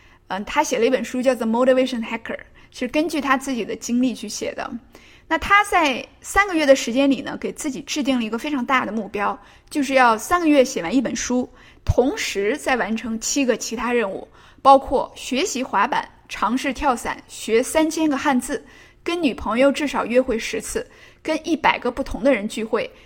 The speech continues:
跑一个四小时的马拉松、把自己的幸福指数从六点三提升到七点三，另外还要开发一个叫 Script 的软件哈。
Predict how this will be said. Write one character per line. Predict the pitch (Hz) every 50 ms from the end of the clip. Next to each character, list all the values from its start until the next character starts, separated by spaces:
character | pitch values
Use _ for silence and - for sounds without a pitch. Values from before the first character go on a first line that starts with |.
| - -
跑 | - - 202 175
一 | 190 214 220
个 | 254 294
四 | 277 - 330
小 | 277 - -
时 | 220 220 - 220
的 | 208 220
马 | 214 185
拉 | 131 123 202
松、 | 214 - - 226 226 226 - -
把 | - - 190
自 | 196 - - 269
己 | 226 208
的 | 185 196
幸 | 226 - - 294 254
福 | - 226
指 | 226 220 220 -
数 | - - 233 208
从 | 202 - - 220 202 226
六 | 262 302 277
点 | 226 190 135 226
三 | - - 240 240 247
提 | 240 - - 226
升 | 226 254 254
到 | 262 214
七 | 208 - - 320
点 | 285 262 - -
三， | 220 - 208 202 277 - - - - - - -
另 | - 302 311
外 | 302 277 254
还 | - - 220
要 | 226 269 262
开 | 220 - - 240 254
发 | 262 254 247
一 | 240 226
个 | 226 233
叫 | 220 247 226 214
Script | 220 - - - 302 311 294 - -
的 | 196 -
软 | - 190 - - -
件 | - 254 196 - -
哈。 | - - - -